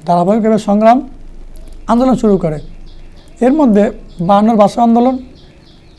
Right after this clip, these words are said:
পূর্ব পাকিস্তান প্রাদেশিক পরিষদের নির্বাচন, সামরিক শাসন বিরোধী আন্দোলন, শিক্ষা আন্দোলন অন্যতম। এছাড়া উনিশশো চৌত্রিশ সালের ছয় দফা আন্দোলন,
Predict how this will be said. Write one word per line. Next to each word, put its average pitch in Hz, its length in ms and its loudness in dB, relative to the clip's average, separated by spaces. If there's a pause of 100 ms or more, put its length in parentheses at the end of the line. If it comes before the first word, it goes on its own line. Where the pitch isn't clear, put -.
(140)
পূর্ব 254 160 2
পাকিস্তান 240 380 2
প্রাদেশিক 233 560 0
পরিষদের 226 340 0
নির্বাচন, 233 500 0 (440)
সামরিক 220 460 0 (500)
শাসন 214 400 0
বিরোধী 233 280 0
আন্দোলন, 240 460 2 (360)
শিক্ষা 233 580 -2
আন্দোলন 240 300 2
অন্যতম। 208 400 0 (1800)
এছাড়া 240 460 4 (200)
উনিশশো 233 240 0
চৌত্রিশ 233 240 0
সালের 254 200 0
ছয় 208 240 2
দফা 233 240 2
আন্দোলন, 240 360 2